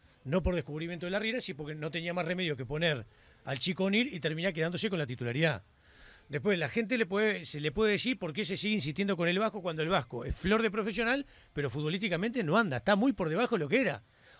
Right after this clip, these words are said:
O quizás tal vez analizar, "Che, ¿y por qué el Vasco termina exigiéndose en lo físico y no rinde lo que rendía antes?". Quizás porque el circuito de Peñarol por derecha no funciona.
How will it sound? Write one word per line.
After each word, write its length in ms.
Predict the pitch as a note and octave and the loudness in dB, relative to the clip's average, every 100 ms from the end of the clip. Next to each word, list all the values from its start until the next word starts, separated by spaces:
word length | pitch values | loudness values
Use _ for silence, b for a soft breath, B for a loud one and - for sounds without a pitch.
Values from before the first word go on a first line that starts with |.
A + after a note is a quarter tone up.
| b | b
O 100 | G#3+ | 0
quizás 240 | E3 C4+ C4 | 2 2 2
tal 120 | B3 | 2
vez 140 | C4+ B3 | 2 2
analizar, 460 | A3 G3+ A3 F#3+ | 0 -2 0 0
"Che, 140 | - A3 | 2 0
¿y 80 | D#3+ | 0
por 180 | F3 | -4
qué 80 | G3+ | -4
el 100 | C4 | -2
Vasco 420 | C4 B3 C4 B3 - b b | -2 -2 -2 -4 -6 b b
termina 300 | E3+ G3 A#3+ | -4 -2 -2
exigiéndose 560 | F3+ D3+ A#3+ A#3+ G#3 A3 | -2 -4 -6 -4 -4 -4
en 60 | |
lo 100 | G3 | -4
físico 520 | D3 C4 G#3+ G#3 B3 - | -4 -6 -6 -6 -6 -6
y 120 | F#3 | -6
no 120 | G3+ | -4
rinde 260 | G#3+ C4 A#3+ | -2 -2 -2
lo 100 | G#3+ | -2
que 80 | E3+ | -2
rendía 360 | F3 F3 E3+ C#3+ | -6 -6 -6 -6
antes?". 260 | B2 G#2+ B B B | -8 -12 B B B
Quizás 260 | D3 A3+ G#3+ | -2 0 2
porque 180 | G#3+ | 0
el 60 | F3 | 0
circuito 320 | F3+ A3+ F#3 | 0 -2 -2
de 60 | D#3+ | -2
Peñarol 240 | E3 G#3 | -2 -4
por 120 | E3 E3+ | -2 -2
derecha 220 | A3 C4 | -2 -4
no 80 | E3 | -4
funciona. 480 | B2 G3 G#3 B2 | -4 -2 -2 -4